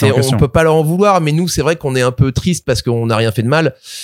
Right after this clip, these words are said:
Speaker 1: euh, et les gens sont vénères et c'est normal,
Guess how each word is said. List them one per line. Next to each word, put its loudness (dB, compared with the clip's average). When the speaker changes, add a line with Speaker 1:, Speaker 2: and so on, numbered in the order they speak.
Speaker 1:
euh, 4
et 2
les 2
gens 2
sont -2
vénères 0
et 0
c'est 0
normal, 2